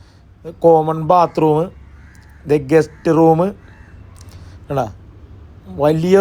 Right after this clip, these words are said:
റൂമാണ് എല്ലാവരും. ഇത് വേണമെങ്കിൽ അവിടെ നിങ്ങൾക്ക് നേരെ സെൻട്രലായിട്ടൊരു ഡോർ കൊടുത്തു കഴിഞ്ഞാൽ, സ്ട്രെയിറ്റ് ഒരു ഡോർ കൊടുത്താൽ ഈ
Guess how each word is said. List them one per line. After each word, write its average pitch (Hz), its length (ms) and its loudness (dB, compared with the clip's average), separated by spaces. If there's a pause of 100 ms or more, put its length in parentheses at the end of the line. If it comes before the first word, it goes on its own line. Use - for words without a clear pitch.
റൂമാണ് 208 440 2
എല്ലാവരും. 147 260 -2 (840)
ഇത് 147 220 -4
വേണമെങ്കിൽ 208 340 2
അവിടെ 196 300 2
നിങ്ങൾക്ക് 202 360 -2
നേരെ 190 320 -2 (360)
സെൻട്രലായിട്ടൊരു 180 680 -4
ഡോർ 190 260 0
കൊടുത്തു 170 220 -4
കഴിഞ്ഞാൽ, 175 240 -6 (100)
സ്ട്രെയിറ്റ് 165 420 -6
ഒരു 180 140 -4
ഡോർ 190 200 0
കൊടുത്താൽ 175 280 -4 (640)
ഈ 165 40 -8